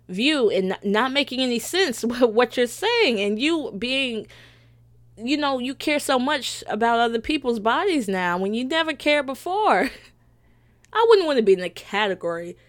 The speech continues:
with Trump supporters. So I'm just saying, wake up to that. And if you're not black,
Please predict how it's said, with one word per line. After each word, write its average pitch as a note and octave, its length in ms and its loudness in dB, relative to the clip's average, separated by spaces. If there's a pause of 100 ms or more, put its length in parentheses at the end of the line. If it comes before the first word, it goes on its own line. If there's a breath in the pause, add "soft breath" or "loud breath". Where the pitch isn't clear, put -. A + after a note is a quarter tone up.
(100 soft breath)
with F#3+ 220 2
Trump - 300 -6
supporters. - 760 -10 (1200)
So A#3 140 -2
I'm B3 120 -2
just A#3+ 140 -4
saying, A3 240 2
wake A3+ 200 2
up A3+ 180 0
to G3 100 -6
that. C4 280 -6 (880 loud breath)
And A#3 260 -6
if - 220 -8
you're A3 120 -4
not B3 220 -6
black, E3+ 320 -6